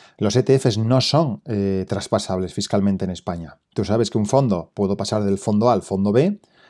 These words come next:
y para hacerlo puedo vender y comprar, que tengo que tributar si hay beneficio, o puedo traspasar el fondo de inversión y no tributo. Bien. En un E T F no.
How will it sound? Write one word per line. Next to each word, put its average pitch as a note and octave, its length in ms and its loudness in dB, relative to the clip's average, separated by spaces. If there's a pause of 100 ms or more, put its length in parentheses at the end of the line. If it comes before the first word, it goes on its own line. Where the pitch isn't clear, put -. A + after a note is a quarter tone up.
(160)
y B2 100 0
para G2 160 -4
hacerlo B2 320 2
puedo A2 240 4
vender G2+ 320 2
y A2 40 0
comprar, C3 560 2 (160)
que - 120 -6
tengo B2+ 300 2
que G#2 80 -2
tributar G#2 420 0
si G2+ 60 -4
hay G2+ 80 4
beneficio, D3+ 580 2
o D#3 160 4
puedo F#3+ 300 8
traspasar C3+ 580 0
el A#2 80 0
fondo A#2+ 300 2
de A2 60 0
inversión F#2+ 480 -2 (220)
y C3+ 160 4
no B2 160 2
tributo. F2+ 580 -4 (180)
Bien. G2+ 320 -2 (840)
En C#3 100 6
un F3 60 8
E F#3+ 40 4
T F#3+ 120 6
F F#3 200 4
no. G#2 180 -4